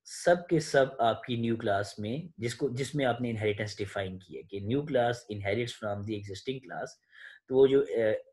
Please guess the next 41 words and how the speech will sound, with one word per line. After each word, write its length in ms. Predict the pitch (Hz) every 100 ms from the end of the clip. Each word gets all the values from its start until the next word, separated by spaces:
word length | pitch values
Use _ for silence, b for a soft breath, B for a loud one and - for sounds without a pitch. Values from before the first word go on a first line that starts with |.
| 113
new 240 | 127 170
class 280 | 151 110 107
है 60 | 127
उसमें 480 | - 131 131 135 -
existing 480 | 110 117 117 170 156
class 240 | 123 123
के 120 | -
सारे 600 | 120 - - 117 113 156
data 240 | 170 123 113
members 400 | 107 104 117 - B B B _
और 180 | 113 117
सारे 360 | 117 131 127 135
functions 680 | 120 107 - 127 151 - _ _ _ -
add 280 | 101 95 85
हो 60 |
जाते 320 | 80 78 _
हैं 100 | 90 _ _ _ 104
by 200 | 110 101
def-, 120 | 98
खुद 200 | - 135
ही 80 | 101
से, 160 | - -
मतलब, 260 | 98 107 110 B B B _
अ, 380 | 104 104 101 101
inheritance 500 | 107 117 117 131 123
relationship 440 | 120 113 113 - 120
define 360 | 110 101 123
करने 280 | 123 104 101
से 140 | 98 98
ही 280 | 107 156 -
ऐड 200 | 90 85
हो 60 |
जाते 260 | - - 101
हैं, 80 | 113
आपको 240 | 113 117
उसमें 360 | - 101 113 104
नया 180 | 107
कुछ 220 | 104 - -
नहीं 80 | 90
करना 240 | 87 _
specially। 360 | - - -